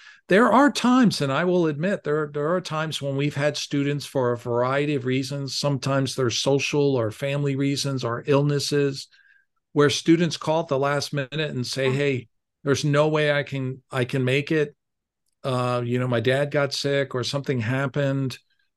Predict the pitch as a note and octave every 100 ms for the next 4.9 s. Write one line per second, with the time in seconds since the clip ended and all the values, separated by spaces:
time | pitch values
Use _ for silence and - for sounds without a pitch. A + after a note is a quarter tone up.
0 | _ C#3 B2 B2 B2 B2 B2 C3 B2+ B2+
1 | B2 A#2+ - _ _ _ _ B2+ C3+ C3+
2 | C3+ C3+ C3 B2 - D3+ C#3+ C#3+ C#3+ C3
3 | - - _ _ _ D3 B2 B2 - C#3+
4 | C3 C3 A#2+ A2+ C3+ C#3+ D3 D3